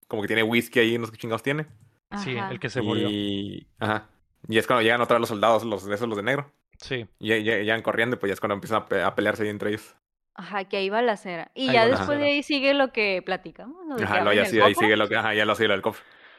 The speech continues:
Speaker 2: Sí, porque la
Speaker 3: Ah.
Speaker 2: gua-, la guardia del faraón, que son estos güeyes de negro, llegan a, a meterla, a intentar meterles una verguiza, no pueden, y este güey le dice a, el, el, el líder del, de la guardia les dice, "Váyanse, no, no
Speaker 1: Ujú.
Speaker 2: tienen, no tienen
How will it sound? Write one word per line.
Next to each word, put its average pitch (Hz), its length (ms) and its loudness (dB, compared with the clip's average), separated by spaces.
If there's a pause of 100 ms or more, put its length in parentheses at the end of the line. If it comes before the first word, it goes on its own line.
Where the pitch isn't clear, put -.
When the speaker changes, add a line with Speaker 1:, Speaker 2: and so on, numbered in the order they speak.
(160)
Speaker 2:
Sí, 165 160 2
porque 175 260 4
la 185 80 4
Speaker 3:
Ah. 180 40 2
Speaker 2:
gua-, 180 180 -2
la 180 160 0
guardia 202 480 4
del 180 320 2
faraón, 147 420 0
que 180 80 -4
son 165 140 0
estos 160 200 -2
güeyes 156 180 0
de 156 100 0
negro, 156 300 2
llegan 151 480 2
a, 127 320 -2
a - 180 -6
meterla, 143 400 -4
a 143 60 0
intentar 139 400 -2
meterles 151 380 -2
una 151 160 2
verguiza, 156 420 0
no 147 180 -2
pueden, 165 540 2
y 127 180 -4
este 127 220 -6
güey 127 200 0
le 127 140 -4
dice 120 460 -6
a, 110 60 -2 (100)
el, 127 180 -8
el, 131 320 -4
el 139 220 -2
líder 202 380 4
del, 131 800 0
de 135 120 -2
la 135 120 2
guardia 170 440 4
les 143 220 0
dice, 143 260 -6
"Váyanse, 139 640 0
no, 127 340 -6
no 127 200 -4
Speaker 1:
Ujú. 98 100 -6
Speaker 2:
tienen, 151 380 -2
no 147 120 -2
tienen 165 340 -2